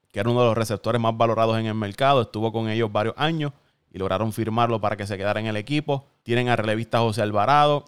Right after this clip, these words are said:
al lanzador que puede iniciar y relevar Chase Anderson. Trajeron a Archie Bradley, Sam Conrad,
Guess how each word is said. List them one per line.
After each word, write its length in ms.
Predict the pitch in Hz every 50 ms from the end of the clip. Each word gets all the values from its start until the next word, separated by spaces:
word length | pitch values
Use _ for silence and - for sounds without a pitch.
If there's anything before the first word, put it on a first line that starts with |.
| _ _ -
al 160 | 101 101 104
lanzador 580 | 107 104 101 101 101 92 98 117 123 131 117
que 140 | - 110 104
puede 240 | - 101 104 110 113
iniciar 400 | 117 117 104 - 117 113 113 -
y 80 | 110 113
relevar 420 | 107 110 107 107 104 107 113 120 117
Chase 280 | - 120 110 104 - - -
Anderson. 680 | 131 143 147 143 139 139 139 131 - 143 135 131 131 _ _ _ _ _ _ _ _ _ _
Trajeron 360 | - 104 101 107 113 117 120
a 60 | 120
Archie 260 | 117 110 - - 107
Bradley, 580 | 104 113 135 139 143 139 135 135 135 131 131 131 - _ _ _ _ _ _ _
Sam 340 | - - 117 98 98 98
Conrad, 560 | 92 - 127 131 135 135 120 123 127 127 123